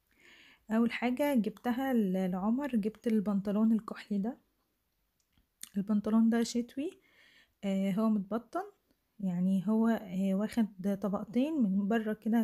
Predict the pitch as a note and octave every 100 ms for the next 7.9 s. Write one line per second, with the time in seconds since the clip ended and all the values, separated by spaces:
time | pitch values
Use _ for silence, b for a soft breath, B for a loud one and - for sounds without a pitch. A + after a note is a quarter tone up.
0 | A3+ B3 - D#4 E4+ _ _ B B B
1 | B B G#3 G#3+ G#3+ G3 A3+ A#3 A3+ G3+
2 | G3 A3+ A3 G3 F#3+ G#3 G#3+ C#4 F4+ -
3 | - - - _ _ _ - G3+ - C4+
4 | C4+ C4 A3 G3+ A#3+ B3 - G3+ G3 F#3
5 | G3+ G3 G#3+ A#3 A#3+ A3+ A#3+ A#3 F#3+ -
6 | A#3 G#3 G#3+ F#3+ A3 A3+ G#3+ G3 - G#3
7 | A3 G3+ G3 A#3 A3+ - G3 B3